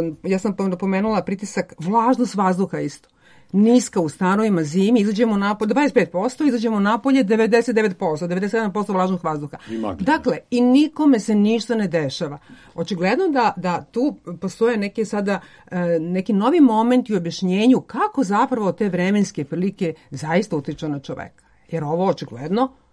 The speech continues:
Speaker 1: ovako ne funkcioniše.
Speaker 2: Pa dobro, evo, spomenuo sam već da je naš ljudski organizam u principu prilagođen zemaljskim uslovima, to jest meteorološkim uslovima, i u principu samo ekstremno, o, ekstremne meteorološke pojave, znači velika vrućina u kombinaciji sa vla-, velikom vlažnošću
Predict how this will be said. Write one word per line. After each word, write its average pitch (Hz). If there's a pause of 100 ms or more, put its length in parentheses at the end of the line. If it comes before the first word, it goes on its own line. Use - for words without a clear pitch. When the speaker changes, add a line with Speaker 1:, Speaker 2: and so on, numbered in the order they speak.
(320)
Speaker 1:
ovako 170
ne 185
funkcioniše. - (580)
Speaker 2:
Pa 135
dobro, 120
evo, 101
spomenuo 101
sam 90
već 95
da 90
je 95
naš 92
ljudski 95
organizam 92
u 90
principu 95 (220)
prilagođen 95 (360)
zemaljskim 98
uslovima, 95
to 98
jest 90
meteorološkim 90
uslovima, 104 (560)
i 104
u 92
principu 101
samo 117 (120)
ekstremno, 98 (200)
o, 95
ekstremne 104
meteorološke 90
pojave, 92
znači 80
velika 98
vrućina 92
u 87
kombinaciji 90
sa 95
vla-, 92
velikom 92
vlažnošću 92